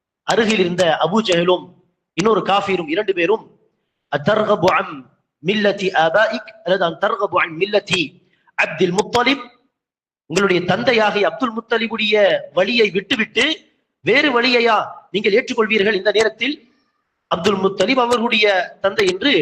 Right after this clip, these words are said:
சிலை வணக்கத்தான், சிலை வணக்க, அ, என்-, என்கிற அந்த வழிகேட்டில் தான் இருந்தார்கள்.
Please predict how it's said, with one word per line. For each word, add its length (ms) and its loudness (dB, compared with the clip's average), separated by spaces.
சிலை 340 0
வணக்கத்தான், 500 -2
சிலை 280 -2
வணக்க, 300 -2
அ, 160 -2
என்-, 300 -4
என்கிற 280 2
அந்த 500 2
வழிகேட்டில் 480 0
தான் 60 -2
இருந்தார்கள். 520 -2